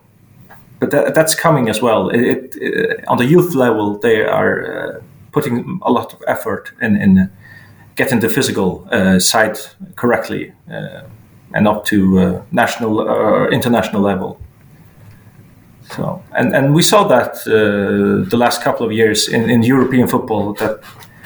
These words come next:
the Faroese teams have, have, um, they have been, uh, better and, and have, um, they have won some matches, more matches than they have before. So it's,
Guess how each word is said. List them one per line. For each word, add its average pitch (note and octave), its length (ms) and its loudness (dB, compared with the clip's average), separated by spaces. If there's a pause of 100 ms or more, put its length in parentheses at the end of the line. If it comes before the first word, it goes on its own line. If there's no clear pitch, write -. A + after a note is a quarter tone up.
(100)
the B2+ 60 0
Faroese D3+ 400 4
teams C#3+ 420 2
have, B2 240 -2
have, A2+ 300 -2
um, G#2 560 2 (1040)
they C3 100 0
have B2+ 140 0
been, D3+ 180 4
uh, A#2+ 80 2
better G2+ 500 0
and, G#2 200 2
and G2 260 4
have, G2+ 300 0
um, F#2+ 420 2 (1400)
they B2+ 100 0
have A#2 120 0
won C3 280 4
some B2 220 -2
matches, B2 440 -2
more C3 220 2
matches C3+ 460 -2
than A#2+ 220 -2
they A2+ 400 2 (260)
have A#2+ 180 0
before. A2 560 -2 (120)
So G#2 280 0
it's, - 480 -4